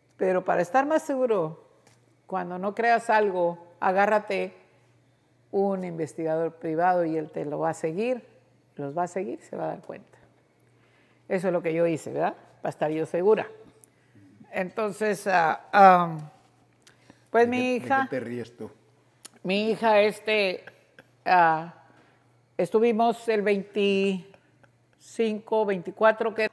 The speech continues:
Speaker 1: eh, no crean todo lo que se dice. A Jenny le enfermaron la cabeza, una mujer celosa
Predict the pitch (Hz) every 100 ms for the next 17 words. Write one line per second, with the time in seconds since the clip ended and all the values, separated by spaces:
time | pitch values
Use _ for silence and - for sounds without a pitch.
0 | _ - 214 214 196 202 208 233 240 233
1 | 226 226 220 202 - _ - 220 208 208
2 | 196 - 190 202 202 202 196 185 190 190
3 | 196 185 - 175 170 180 180 175 190 -
4 | _ _ _ - 175 175 175 175 - 180
5 | 170 170 - 190 180 180 160 170 147 170
6 | 165 156 - 160 165